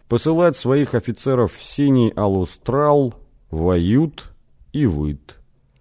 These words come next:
Сведения о перечисленных землях в своде равновесия принято получать из вторых рук,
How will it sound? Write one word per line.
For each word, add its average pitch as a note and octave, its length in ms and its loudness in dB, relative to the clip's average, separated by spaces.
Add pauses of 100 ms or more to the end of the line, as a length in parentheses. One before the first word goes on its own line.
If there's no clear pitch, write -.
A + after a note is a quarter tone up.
(460)
Сведения C#3 640 4
о A#2 40 4
перечисленных B2+ 760 2
землях A2+ 440 2
в - 100 -18
своде A2+ 320 -2
равновесия A2 640 0
принято B2+ 400 -2
получать G2+ 500 -4
из F#2+ 100 -4
вторых G2+ 540 -4
рук, G2 480 -2